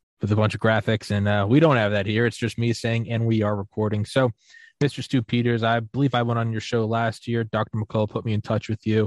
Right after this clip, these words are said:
I think you have four hundred twenty-five thousand s-, subscribers on Rumble. Not that I'm counting with ten thousand. But, um,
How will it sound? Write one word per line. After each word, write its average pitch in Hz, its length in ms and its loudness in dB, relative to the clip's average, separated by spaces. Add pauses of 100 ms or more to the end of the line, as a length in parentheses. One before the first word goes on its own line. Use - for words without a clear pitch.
I - 340 -20
think 123 180 -2
you 113 60 4
have 104 100 0
four 143 260 2
hundred 123 280 0
twenty-five 123 400 0
thousand 123 380 0
s-, - 280 -10
subscribers 120 540 2
on 117 120 0
Rumble. 131 340 2
Not 107 200 -2
that 101 100 -4
I'm 101 140 -2
counting 104 400 -2
with 98 200 -2
ten 104 200 -4
thousand. 107 480 0 (400)
But, 123 160 2
um, 120 320 0